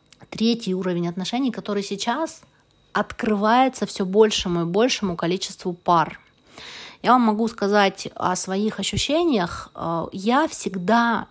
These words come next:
чувствовала, что отношения — это не про вот дом, быт и детей. Вот у меня была какое-то, было какое-то ощущение, что это какая-то, это часть отношений, да, форма важна, да, мы все хотим там тёплый очаг, вкусный ужин,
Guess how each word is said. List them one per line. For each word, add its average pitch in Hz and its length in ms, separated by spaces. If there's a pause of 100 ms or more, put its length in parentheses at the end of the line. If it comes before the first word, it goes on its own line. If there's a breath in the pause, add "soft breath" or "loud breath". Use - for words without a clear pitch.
(140)
чувствовала, 160 920
что - 520
отношения — 269 600 (120)
это 196 160
не 202 280 (160)
про 233 560 (800 loud breath)
вот 196 300 (100)
дом, 226 420
быт 208 240
и 190 60
детей. 170 600
Вот - 180
у - 20
меня 233 140
была 233 360
какое-то, 202 380
было 214 240
какое-то 185 360
ощущение, 262 480
что - 180
это 226 180
какая-то, 247 680 (320 loud breath)
это 220 180
часть 247 440
отношений, 165 600
да, 202 140
форма 233 500
важна, 202 640
да, 170 140
мы 185 120
все 240 220
хотим 208 400
там 185 180
тёплый 226 380
очаг, 180 460
вкусный 226 440
ужин, 170 480